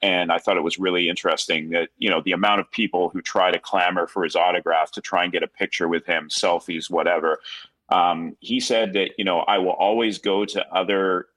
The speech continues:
you know, other people who admire the sport, whether it's fans or coaches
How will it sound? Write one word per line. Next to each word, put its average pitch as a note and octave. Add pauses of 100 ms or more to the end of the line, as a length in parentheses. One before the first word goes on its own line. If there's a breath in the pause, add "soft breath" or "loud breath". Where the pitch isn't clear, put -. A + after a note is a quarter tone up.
(140)
you -
know, E2+
other G2+
people F#2
who F#2
admire F#2
the F2+
sport, F#2
whether F2
it's -
fans F#2+
or E2+
coaches F#2